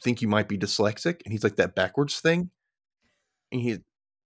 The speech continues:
you know, and he doesn't wanna talk about it. He doesn't wanna talk about his reading problems right now,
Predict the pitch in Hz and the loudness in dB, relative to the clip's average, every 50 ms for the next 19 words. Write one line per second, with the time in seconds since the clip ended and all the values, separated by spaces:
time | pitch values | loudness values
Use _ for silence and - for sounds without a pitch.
0 | _ _ - 135 143 143 139 139 143 139 143 - _ - - 127 131 131 127 143 | _ _ -6 -2 0 0 0 0 0 -2 -4 -6 _ -2 0 0 0 0 -2 0
1 | 196 202 220 185 160 135 127 120 - - 110 95 - - 113 107 110 123 143 160 | 2 2 2 4 4 4 4 4 4 2 0 0 0 0 2 4 4 4 2 2
2 | 190 180 151 147 123 - - 117 107 117 117 107 - 98 95 104 107 104 107 101 | 0 0 0 0 0 0 0 0 2 0 0 0 -4 -6 -4 -4 -2 -2 -4 -2
3 | - 113 101 101 101 104 104 104 95 104 95 90 - 98 92 95 107 113 135 | 0 2 2 2 2 2 -2 -2 0 0 0 0 0 -2 -2 0 0 0 -2